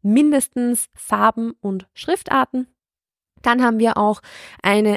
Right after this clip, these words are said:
einzigartige Perspektive auf ein gewisses Thema, das wahrscheinlich irgendwie entsteht oder die wahrscheinlich entsteht durch deine Erfahrungen, die du gemacht hast, durch die Meinungen, die du dir schon gebildet hast im Laufe deiner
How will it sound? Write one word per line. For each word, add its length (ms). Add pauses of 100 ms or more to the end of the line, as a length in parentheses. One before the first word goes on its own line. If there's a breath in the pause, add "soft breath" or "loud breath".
einzigartige 680
Perspektive 680 (100)
auf 200
ein 160
gewisses 420
Thema, 500 (120)
das 420 (220)
wahrscheinlich 720
irgendwie 540 (380 loud breath)
entsteht 460
oder 120
die 200
wahrscheinlich 360
entsteht 500
durch 320
deine 300
Erfahrungen, 500
die 80
du 100
gemacht 400
hast, 200
durch 100
die 80
Meinungen, 460
die 80
du 80
dir 160
schon 160
gebildet 420
hast 240
im 100
Laufe 360
deiner 380